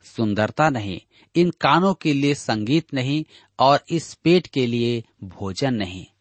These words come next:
परंतु मेरी आत्मा, हे मेरी आत्मा, तेरा क्या होगा?"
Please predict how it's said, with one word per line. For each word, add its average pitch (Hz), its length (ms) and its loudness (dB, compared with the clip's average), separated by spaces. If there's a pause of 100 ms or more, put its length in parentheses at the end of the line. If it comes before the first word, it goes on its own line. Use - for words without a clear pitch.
(300)
परंतु 139 560 -2 (280)
मेरी 127 340 -2 (100)
आत्मा, 98 520 -2 (400)
हे 175 280 -2
मेरी 143 300 0 (100)
आत्मा, 104 560 0 (240)
तेरा 110 300 -2 (120)
क्या 107 180 -2
होगा?" 92 560 -10